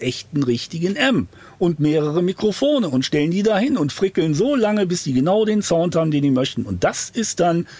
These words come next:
äh, äh, wie soll ich sagen, äh, Personality im Sound.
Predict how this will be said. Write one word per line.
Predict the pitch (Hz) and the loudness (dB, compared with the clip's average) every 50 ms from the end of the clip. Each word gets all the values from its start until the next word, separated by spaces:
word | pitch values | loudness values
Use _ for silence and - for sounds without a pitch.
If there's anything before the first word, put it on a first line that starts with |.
| - - - - - - - - - - _ _ | -20 -20 -20 -20 -20 -20 -20 -20 -20 -20 _ _
äh, | - 143 | -2 0
äh, | 147 147 147 - 139 135 135 123 131 139 | 0 0 0 0 0 0 2 2 0 2
wie | 139 | 2
soll | 131 143 151 | 2 2 2
ich | 147 131 | 0 2
sagen, | 139 151 131 110 107 110 110 | 2 2 2 2 0 -2 -4
äh, | 107 110 113 110 113 110 110 110 - - 131 - | -4 -4 0 0 0 0 -2 -4 -10 -14 -14 -6
Personality | - - 156 139 - 143 135 131 143 147 123 98 - 107 95 92 | -2 -2 -2 0 0 0 2 2 2 2 0 0 -2 -8 -6 -4
im | 92 90 | -4 -4
Sound. | - - - - 82 85 82 - - | -2 -2 -4 -4 -4 -10 -12 -14 -16